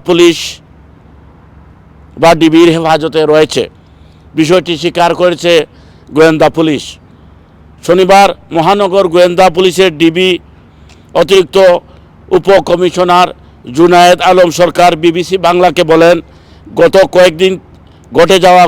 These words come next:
ঘটনার বিষয়ে জানতে ও তাদের নিরাপত্তার স্বার্থে ডিপি হেফাজতে তাদেরকে নেওয়া হয়েছে। এর আগে শুক্রবার বিকেলে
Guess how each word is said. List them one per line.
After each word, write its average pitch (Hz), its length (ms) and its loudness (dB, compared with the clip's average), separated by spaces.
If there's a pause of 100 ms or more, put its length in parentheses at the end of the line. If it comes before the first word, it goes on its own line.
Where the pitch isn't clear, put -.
ঘটনার 180 420 2
বিষয়ে 170 320 0
জানতে 160 320 -2 (500)
ও 165 80 0 (160)
তাদের 175 280 2 (120)
নিরাপত্তার 170 560 0
স্বার্থে 175 280 -2
ডিপি 160 320 -2 (140)
হেফাজতে 165 500 -2 (420)
তাদেরকে 151 400 -2 (100)
নেওয়া 143 240 0
হয়েছে। 143 300 0 (1300)
এর 196 180 4
আগে 185 160 -2 (120)
শুক্রবার 185 500 2 (1040)
বিকেলে 180 380 2